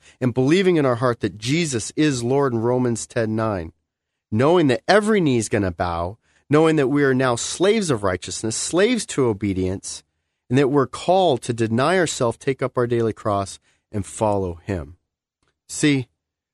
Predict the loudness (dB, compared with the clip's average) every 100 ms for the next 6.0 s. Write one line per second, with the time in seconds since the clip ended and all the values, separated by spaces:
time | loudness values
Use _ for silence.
0 | _ 0 4 4 4 4 6 6 4 2
1 | 2 2 2 -2 0 2 2 -2 -4 -10
2 | -10 -14 _ _ _ _ -4 0 0 0
3 | 0 -2 0 -2 0 -2 0 -6 -6 -4
4 | -2 0 0 0 0 0 -4 -4 -2 0
5 | 0 0 -6 -6 -2 0 0 0 -4